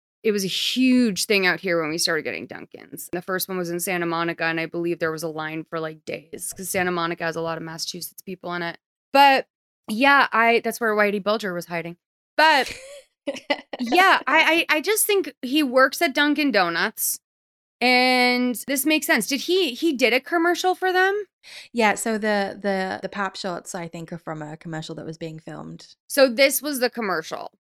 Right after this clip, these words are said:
Speaker 2: Yes. So I get, like, and also J Lo, maybe J Lo is also, maybe she isn't in it, but maybe she was just there 'cause he was filming it. But I was thinking, "Oh, is there, like, a Super Bowl coming up?" 'Cause, like, maybe he's, like, doing, like, a Dunkin' Super Bowl commercial, but, like,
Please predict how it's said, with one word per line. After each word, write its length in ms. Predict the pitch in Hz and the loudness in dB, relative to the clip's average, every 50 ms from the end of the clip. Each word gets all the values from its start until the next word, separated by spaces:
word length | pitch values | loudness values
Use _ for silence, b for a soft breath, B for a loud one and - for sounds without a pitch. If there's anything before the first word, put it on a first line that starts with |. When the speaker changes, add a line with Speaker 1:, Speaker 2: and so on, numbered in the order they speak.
| _ _ _ _ _ | _ _ _ _ _
Speaker 2:
Yes. 540 | - 202 196 190 165 135 - 160 - - - - | -6 -2 0 0 0 0 -2 -4 -8 -10 -10 -8
So 140 | - - 208 | -4 -2 0
I 120 | 202 202 | 0 0
get, 260 | 196 214 - - 208 | 0 0 -2 -2 -2
like, 260 | 202 196 185 - - b b b b b b b b b _ _ _ _ - | -2 -2 -4 -6 -8 b b b b b b b b b _ _ _ _ -2
and 120 | 220 214 240 | 0 2 2
also 320 | 247 254 254 311 277 233 | 2 2 2 2 0 0
J 320 | 180 - - 180 180 185 | 0 -2 -2 -2 0 0
Lo, 360 | 185 185 180 175 175 175 175 - | 0 0 0 0 0 -2 -4 -6
maybe 380 | - 185 180 185 196 214 202 175 | -8 -6 -4 -4 -4 -4 -4 -4
J 260 | 160 170 170 175 175 | -4 -4 -4 -2 -2
Lo 180 | 175 170 170 | -4 -4 -4
is 160 | 170 165 165 - - _ _ _ _ _ _ | -4 -6 -8 -12 -16 _ _ _ _ _ _
also, 800 | - 180 190 208 208 - - 262 247 247 247 247 247 247 247 - - | -8 -6 -6 -6 -8 -6 -6 -4 -4 -4 -4 -4 -6 -8 -10 -10 -8
maybe 260 | 208 196 196 208 214 | -6 -6 -4 -4 -6
she 200 | 202 - 208 185 | -6 -6 -6 -6
isn't 260 | 180 175 175 175 147 _ | -6 -6 -8 -12 -14 _
in 160 | - 165 180 | -10 -8 -8
it, 200 | 208 220 220 202 | -6 -6 -8 -8
but 120 | - 190 170 | -8 -8 -6
maybe 240 | 185 175 175 180 175 | -6 -6 -8 -8 -10
she 160 | - - 185 | -10 -10 -10
was 180 | 165 165 156 - | -10 -8 -10 -10
just 180 | - 160 - - - | -10 -12 -16 -12 -10
there 420 | 151 156 156 160 160 175 190 185 - | -6 -6 -4 -4 -4 -6 -6 -10 -12
'cause 160 | - 180 - | -14 -14 -12
he 100 | - 160 | -12 -12
was 160 | 147 156 - | -12 -12 -10
filming 360 | - 156 156 160 165 175 175 | -8 -8 -8 -8 -8 -10 -10
it. 220 | 180 190 190 - - _ _ | -10 -10 -10 -12 -14 _ _
But 160 | - 165 160 156 _ _ _ _ - | -10 -8 -8 -10 _ _ _ _ -6
I 80 | - 220 | -6 -4
was 100 | 226 - | -4 -4
thinking, 400 | - 302 285 - 294 277 262 262 - - | -6 -6 -6 -4 -4 -6 -6 -6 -6 -6
"Oh, 180 | 320 294 208 175 | -4 -4 -4 -4
is 120 | 175 - | -4 -6
there, 120 | - 202 | -6 -6
like, 160 | 190 175 165 - | -6 -6 -10 -12
a 60 | - | -16
Super 380 | - - - 240 269 269 269 | -12 -6 -4 -4 -4 -4 -4
Bowl 260 | 262 269 269 277 269 269 | -2 -2 -2 -2 -2 -4
coming 300 | - 277 262 269 262 262 | -4 -4 -4 -4 -4 -4
up?" 260 | 262 254 247 247 - | -4 -6 -6 -8 -10
'Cause, 160 | - 214 190 | -10 -10 -10
like, 160 | - 165 - _ | -10 -12 -12 _
maybe 220 | - 175 190 208 202 | -10 -8 -6 -6 -4
he's, 220 | 185 190 185 - - | -4 -6 -6 -6 -8
like, 160 | 170 165 160 | -10 -8 -8
doing, 260 | - 160 156 160 165 | -8 -8 -8 -8 -10
like, 160 | 160 151 151 165 | -12 -12 -10 -10
a 60 | 160 | -10
Dunkin' 360 | 160 156 160 165 170 156 156 | -8 -10 -10 -10 -12 -14 -10
Super 260 | - 196 208 202 220 | -8 -8 -8 -6 -6
Bowl 160 | 196 202 196 | -6 -6 -6
commercial, 320 | 196 208 202 190 190 - 185 | -6 -6 -8 -8 -8 -8 -10
but, 120 | - 165 160 | -10 -8 -8
like, 200 | 165 165 - | -8 -10 -10